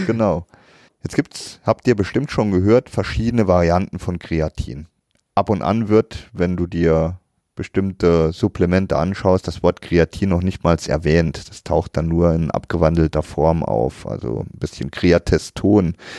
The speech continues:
wäre zum Beispiel, ich will hier keine Werbung machen, wir werden von denen auch nicht bezahlt,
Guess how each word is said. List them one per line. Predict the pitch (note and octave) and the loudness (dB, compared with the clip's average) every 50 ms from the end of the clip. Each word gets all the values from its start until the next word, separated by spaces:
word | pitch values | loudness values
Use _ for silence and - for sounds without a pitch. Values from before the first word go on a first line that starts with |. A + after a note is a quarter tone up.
| - - _ | -18 -14 _
wäre | - D#2+ E2+ | -2 -2 -2
zum | - - F2 D#2 | -2 -4 -6 -2
Beispiel, | C2 C2+ C#2 D2 C#2+ - - - D2+ D2+ | 2 2 2 2 0 -2 -4 -4 -2 -2
ich | E2 F#2 | 0 0
will | F2+ F2+ | 0 0
hier | F#2+ G2 E2+ - | 2 2 2 0
keine | - - F2+ E2+ F2 F2 D#2+ D#2 D2 D#2 - - | 0 0 0 2 2 2 0 0 -2 -4 -2 0
Werbung | E2 E2 F2 G2+ A#2 A2 G2 F#2+ | 2 4 4 4 2 0 0 0
machen, | F#2+ G2 - A#2 G2+ | 0 0 0 -2 -2
wir | F2 E2+ | 0 2
werden | F2 F2+ F#2 F#2 | 2 2 0 0
von | F2 - D2 | -4 -6 -4
denen | E2+ F2+ F#2+ G2+ | -4 -2 -2 0
auch | F2+ D#2+ | 0 0
nicht | F2 G2 - - | 0 -2 -4 -6
bezahlt, | - - - - - D#2 E2+ F2 E2+ - | -8 -10 -6 -2 0 2 2 2 2 -2